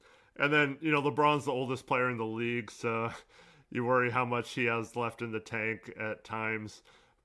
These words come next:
But at times he's shown he's, like, superhuman <laughs> and can do anything. Uh, but he's,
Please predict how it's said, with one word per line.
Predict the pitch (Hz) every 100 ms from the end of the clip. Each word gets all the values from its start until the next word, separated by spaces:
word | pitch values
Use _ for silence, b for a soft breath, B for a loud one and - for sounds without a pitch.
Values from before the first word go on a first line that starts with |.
| -
But | 113 101 -
at | 117 -
times | 117 110 101
he's | 110
shown | - 113 110 107
he's, | 110 101
like, | 110 104
superhuman | - 113 113 104 110 104 107 104
<laughs> | -
and | 165 135
can | 175 143
do | 139 120
anything. | 113 113 113 113 113 - B B B -
Uh, | 117 117 113 104
but | 127 117 - _ -
he's, | 147 147 123 -